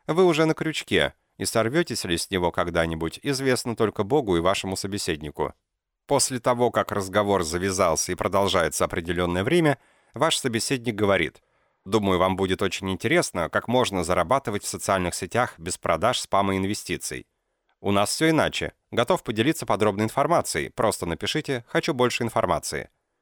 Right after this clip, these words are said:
Жду от вас обратной связи». А что я вам говорила? Вы уже в проекте, хотите вы того или нет. Нажимайте кнопочку, а потом уже не сумеете вырваться.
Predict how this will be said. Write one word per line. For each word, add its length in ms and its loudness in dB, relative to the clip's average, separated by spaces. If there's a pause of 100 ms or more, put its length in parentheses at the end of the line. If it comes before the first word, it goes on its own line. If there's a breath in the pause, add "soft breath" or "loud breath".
(140)
Жду 240 0
от 100 0
вас 300 0
обратной 380 0
связи». 440 -2 (880)
А 100 2
что 180 0
я 120 6
вам 180 4
говорила? 580 4 (140)
Вы 140 4
уже 180 4
в 80 -4
проекте, 480 4
хотите 380 -2
вы 100 2
того 280 4
или 120 4
нет. 340 0 (300)
Нажимайте 500 2
кнопочку, 720 0
а 80 2
потом 360 2
уже 160 2
не 80 2
сумеете 400 0
вырваться. 580 2